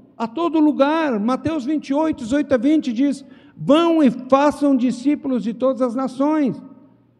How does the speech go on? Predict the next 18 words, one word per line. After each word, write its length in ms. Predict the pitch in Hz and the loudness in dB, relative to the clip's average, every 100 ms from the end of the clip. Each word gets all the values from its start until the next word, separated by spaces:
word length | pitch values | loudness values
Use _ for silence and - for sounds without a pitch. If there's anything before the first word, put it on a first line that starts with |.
| _ _ _ _ - | _ _ _ _ 0
Façam 260 | 277 277 302 | 0 2 2
com 220 | 285 285 | 4 2
que 180 | 285 294 285 220 - - | 4 4 4 0 -4 -2
os 140 | 254 | 0
seus 260 | 320 330 254 | 2 2 2
amigos, 640 | 262 269 339 320 285 - | 4 4 2 2 -2 -2
com 120 | 285 | -2
seus 280 | - 330 - | 0 -2 -2
parentes, 680 | 285 262 269 339 330 262 - | 0 2 2 2 -2 -4 -4
seus 200 | 311 - | -4 -2
familiares 880 | 285 285 277 254 302 302 254 196 - - _ | 0 2 2 0 0 -4 -4 -6 -10 -20 _
se 160 | - 277 | -8 -6
tornem 340 | 262 277 277 | -4 -2 0
meus 300 | 254 294 226 | 0 -2 -4
discípulos. 880 | 247 220 294 311 - 226 147 127 - _ _ - _ _ | -6 -8 -4 -4 -4 -6 -6 -8 -18 _ _ -20 _ _
Revelem 560 | - 277 262 302 320 311 | -4 -2 0 0 0 -2
a 100 | 285 | -4
vida, 720 | 196 294 349 294 269 233 190 | -2 0 0 -2 -4 -4 -6